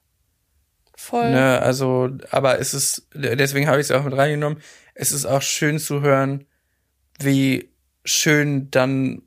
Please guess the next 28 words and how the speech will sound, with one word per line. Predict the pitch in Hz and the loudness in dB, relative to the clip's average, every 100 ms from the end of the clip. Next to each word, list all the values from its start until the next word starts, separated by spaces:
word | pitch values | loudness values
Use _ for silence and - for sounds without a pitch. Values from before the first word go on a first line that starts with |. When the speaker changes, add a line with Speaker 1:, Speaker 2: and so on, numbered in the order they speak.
| _ | _
Speaker 1:
Das | - - | -12 -8
Speaker 2:
die | |
Speaker 1:
Ausgehen, | - 226 147 143 | -6 -4 0 2
Speaker 2:
Nachfolgebeziehungen | 139 151 - 147 139 139 147 139 - 139 135 135 | 2 0 0 2 2 -2 -6 -4 -2 0 0 0
und | 127 135 | -2 -2
alles | 135 131 127 | -4 -2 -4
ist. | 127 131 - | -4 -6 -6
Speaker 1:
Vielleicht | - 240 247 214 | 0 0 2 -2
auch | 240 | -2
Speaker 2:
Ja. | |
Speaker 1:
voll, | 127 254 240 233 233 226 | -4 -2 0 0 0 -4
voll | - 269 269 | -4 -2 0
die | 233 | -4
gute | 247 226 | -8 -6
Story | 262 - 233 247 247 | -4 0 2 2 0
für | - 233 226 | -2 -2 -2
viele, | 240 226 233 | -4 -4 -4
die | 202 | -4
zuhören | - 262 262 247 226 233 220 | -6 -4 -2 0 2 2 0
und | 214 | -2
vielleicht | 208 220 - | -2 -2 -2
ähnliche | 240 247 240 | -2 -4 -4
Erfahrungen | 208 220 214 214 220 | -6 -4 -2 -2 -2
gemacht | 208 - 254 | 0 2 2
Speaker 2:
Ja. | 240 | 2
Speaker 1:
haben, | 226 233 | -2 -2
zu | - 226 226 226 - - _ | -2 0 -2 -4 -12 -20 _
wissen, | 233 240 - 240 240 247 | -2 0 -2 -4 -6 -8